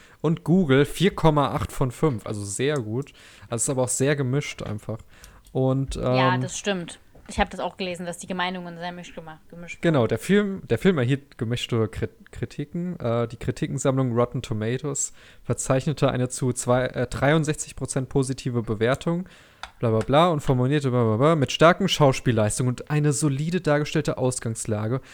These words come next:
Speaker 1: und
Speaker 2: Das
Speaker 1: einem
Speaker 2: stimmt.
Speaker 1: erfrischend düsterem Zugang zu einem dystopischen Szenario sticht The Maze Runner aus der Masse der Jugend-Sci-Fi-Abenteuer herwa-, heraus.“
Speaker 2: Muss aber sagen, der Tod bei, von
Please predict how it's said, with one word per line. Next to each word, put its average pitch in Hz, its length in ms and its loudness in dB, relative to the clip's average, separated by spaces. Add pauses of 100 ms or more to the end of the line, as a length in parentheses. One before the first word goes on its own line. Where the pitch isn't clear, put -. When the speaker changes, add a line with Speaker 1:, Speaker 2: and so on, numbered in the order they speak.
(140)
Speaker 1:
und 127 120 -2
Speaker 2:
Das - 80 -2
Speaker 1:
einem 131 160 2
Speaker 2:
stimmt. 113 40 0
Speaker 1:
erfrischend 170 640 0
düsterem 151 440 0
Zugang 143 460 2
zu - 180 -2
einem 127 320 0
dystopischen - 920 -2
Szenario 117 760 0 (280)
sticht - 480 0 (140)
The 131 100 4
Maze 131 440 0
Runner 120 280 2
aus 123 160 -2
der 127 100 2
Masse 123 300 0
der 123 240 2
Jugend-Sci-Fi-Abenteuer 117 1400 -2
herwa-, 113 460 -4
heraus.“ 113 380 -2
Speaker 2:
Muss 233 120 -2
aber 233 260 4
sagen, 226 300 2
der 208 140 -2
Tod 269 260 -4
bei, 196 200 0
von 190 280 -8